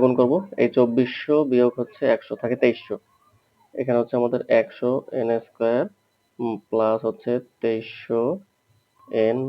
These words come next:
মাইনাস হচ্ছে দুই, বারো, চার, ডাবল শূন্য। এখানে আমরা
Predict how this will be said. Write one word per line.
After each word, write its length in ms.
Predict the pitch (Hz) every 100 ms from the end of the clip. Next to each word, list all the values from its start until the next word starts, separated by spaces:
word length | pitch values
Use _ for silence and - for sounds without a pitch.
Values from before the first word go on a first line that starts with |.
| 117
মাইনাস 260 | 110 113 110
হচ্ছে 220 | 110 117 175 196 _ _ _ _ _ _ - - - - - - _ 127 110
দুই, 260 | 120 113 120 156 - 113 -
বারো, 300 | 107 110 147 170 _ _ _ _ _ _ _ -
চার, 160 | 113 120
ডাবল 240 | 113 107 107 -
শূন্য। 220 | 123 113 101 _ _ _ _ _ _
এখানে 180 | 113 123
আমরা 120 | 120